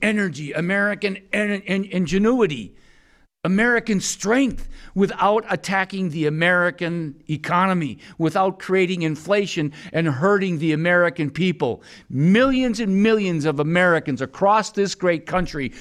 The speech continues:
are suffering because of the stupid policies of Joe Biden and his ilk. So I want to show you just a short clip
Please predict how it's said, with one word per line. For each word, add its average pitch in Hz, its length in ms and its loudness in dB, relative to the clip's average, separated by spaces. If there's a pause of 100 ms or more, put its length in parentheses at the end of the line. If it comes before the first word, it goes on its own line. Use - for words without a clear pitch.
(140)
are 143 140 2
suffering 151 720 0 (200)
because 156 300 -2
of 151 80 -4
the 123 100 -6
stupid 262 720 0
policies 139 720 0 (200)
of 117 180 -4
Joe 165 180 2
Biden 131 560 -2 (180)
and 113 140 -2
his 120 240 0
ilk. 131 480 -2 (480)
So - 160 -2
I 226 80 4
want 294 220 2
to 175 220 0
show 226 300 2
you 147 160 0
just 196 300 -2
a 269 60 -4
short 208 360 0
clip 127 400 -4